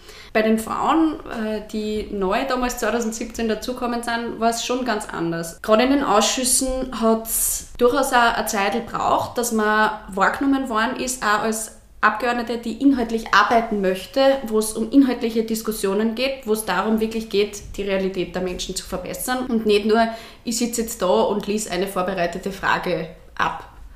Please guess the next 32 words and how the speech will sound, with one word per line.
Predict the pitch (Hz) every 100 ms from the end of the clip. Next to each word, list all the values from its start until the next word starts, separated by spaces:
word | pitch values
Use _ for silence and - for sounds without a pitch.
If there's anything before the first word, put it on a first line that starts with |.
| - -
sondern | - 196 196 190
ich | 220
hab | 226
mich | 254
schon | 254 247
mit | 226
dem | 214 208
auseinandergesetzt, | 202 196 190 208 - 180 180 -
über | 180
das | 175 175
wir | 185
jetzt | 175 -
reden. | 175 214 247 - - - - -
Bei | 220
den | 214 214
Frauen | - 139 196 240 254 247 - - -
hat | 226 226
es | 220 -
viel, | - - 262 277 294 285
viel | - 277
mehr | 277 - -
Arbeit | 180 277 262 -
benötigt, | 208 185 185 277 339 - - - - - - -
als | 208 -
bei | 202
den | 202
männlichen | 180 220 214 214
Kollegen, | 202 190 202
die | 190
halt | 190 175
einfach | 175 185
gleich | - 165 165